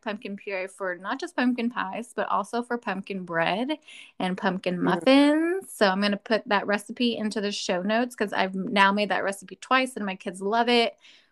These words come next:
Speaker 1: We eat them for breakfast. We eat them for after school snacks. And because it is such a great source of nutrients, I love that my kids have these healthy options as snacks. So, um, it's really easy just to scoop in that puree and bake with it. So you can bake with pumpkin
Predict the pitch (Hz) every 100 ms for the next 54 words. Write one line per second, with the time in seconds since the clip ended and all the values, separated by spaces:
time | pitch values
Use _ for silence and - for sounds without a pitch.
0 | - 214 202 208 190 196 170 170 240 247
1 | 247 240 233 233 - - 196 180 185 -
2 | 190 175 - 160 - - - - - -
3 | 254 254 247 240 233 - - 202 196 196
4 | 226 226 233 240 - 202 208 214 208 196
5 | 180 180 180 - - 196 175 190 - 190
6 | 175 180 175 233 240 269 262 196 190 190
7 | 190 190 180 - 185 - 185 180 170 -
8 | 208 202 196 180 - - 180 - 135 -
9 | - - - - - - 180 190 - -
10 | - - - 202 190 190 202 214 214 -
11 | 214 202 208 185 185 - 196 - 226 208
12 | 208 202 190 - 208 190 185 185 190 196
13 | 196 170 165 175 233 240 285 320 247 -
14 | 208 196 190 170 160 175 240 247 269 254
15 | 254 269 262 254